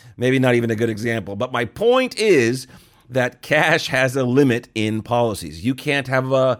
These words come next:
your house burned down and say, "Hey, I had a million dollars in cash." That's not gonna fly. That's one of those things that, again, usually has a sublimit of five hundred dollars, maybe a thousand dollars max, something like that.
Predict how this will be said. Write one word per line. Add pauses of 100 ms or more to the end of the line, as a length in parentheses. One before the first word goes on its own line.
your
house
burned
down
and
say,
"Hey,
I
had
a
million
dollars
in
cash." (360)
That's
not
gonna
fly. (920)
That's
one
of
those
things
that,
again, (340)
usually
has
a
sublimit
of
five
hundred
dollars, (280)
maybe
a
thousand
dollars
max,
something
like
that.